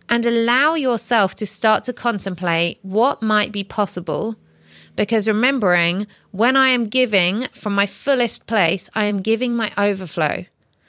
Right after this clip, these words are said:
When I give from my overflow, that is an absolute gift. It's a gift to me,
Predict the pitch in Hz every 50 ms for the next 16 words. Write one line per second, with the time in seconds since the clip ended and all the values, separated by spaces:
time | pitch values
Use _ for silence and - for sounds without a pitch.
0 | _ _ _ _ _ _ _ _ - - _ _ _ _ 220 226 226 226 208 208
1 | 240 254 254 - - 277 254 262 247 - 220 233 233 220 202 - - 208 202 196
2 | 196 - 202 - 202 202 196 - - 220 214 214 208 - - - 233 214 208 196
3 | 190 - - 190 180 160 - - - - - - _ _ _ _ _ _ _ _
4 | _ _ _ _ _ _ _ _ _ _ - - - - - - 226 202 220 202
5 | - - - 196 190 196 208 233 269 302 302 _